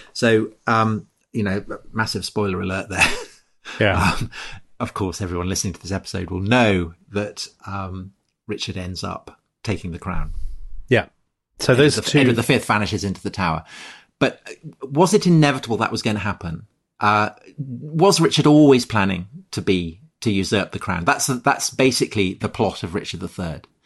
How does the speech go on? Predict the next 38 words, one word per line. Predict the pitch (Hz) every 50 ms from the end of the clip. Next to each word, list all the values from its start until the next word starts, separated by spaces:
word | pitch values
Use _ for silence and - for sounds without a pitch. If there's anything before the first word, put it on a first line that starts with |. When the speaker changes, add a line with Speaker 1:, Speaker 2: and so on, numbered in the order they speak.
| _ -
Speaker 2:
Yeah. | 113 107 98 90 - -
Speaker 1:
The, | 120
the | 120 - 127 123
plot | - - 156 143 143
of | 131
Richard | 120 98 - - 98
the | 104
Third, | - - 104 92 92 90 85 - _ _ _ _ _ _ _ _ _ -
Richard | 120 143 143 - - 120 - - -
is | 123 117 107 - - -
trying | - - - 123 113 110 107
to | - 107
get | - 101 - -
rid | 110 98 90
of | 90 - -
everyone | - 117 95 98 110 98 95 92 95
who | 95 101
stands | 92 - - 101 95 95 92 87 95
in | 90 90
the | 92 90
way | 87 85 85 87
of | 87 -
him. | 90 - - _ _ _ _ _ _ _ _ -
You | - 80
know, | 78 -
he, | - 95 104 98 -
he, | - 110 113 107 - -
he | 104 104
murders | 107 110 110 107 107 101 98 -
everybody. | 101 98 85 87 98 90 - 90 82 87 85 90 - _ _ _ _ _ _ _ -
Uh, | 95 92 90 87 90 87 - - - - - -
and | 110 113 135
that | 147 - - -
clearly | - 139 123 120 110 101 95 - -
seems | - 110 101 92 - -
to, | - -
you | 110
know, | 101